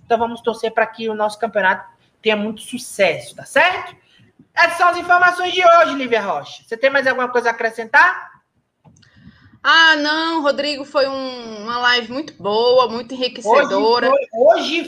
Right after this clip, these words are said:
Speaker 1: foi que foi, hein?
Speaker 2: Rodrigo, tu vai pra outra live depois daqui?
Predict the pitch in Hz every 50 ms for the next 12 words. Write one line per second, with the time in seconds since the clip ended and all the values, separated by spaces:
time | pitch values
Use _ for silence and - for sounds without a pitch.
0 | - - 269 311 311 311 - 339 285 - - 262 262 254 240 233 247 302 - -
1 | _ _ _ _ _ _ _ _ _ _ _ _ _ _ _ _ _ _ _ _
2 | _ _ _ _ _ _ _ - 269 254 302 392 427 440 494 - 403 392 370 -
3 | - 320 311 311 311 320 269 247 240 240 302 339 320 285 269 262 247 240 220 202
4 | - 247 330 480 -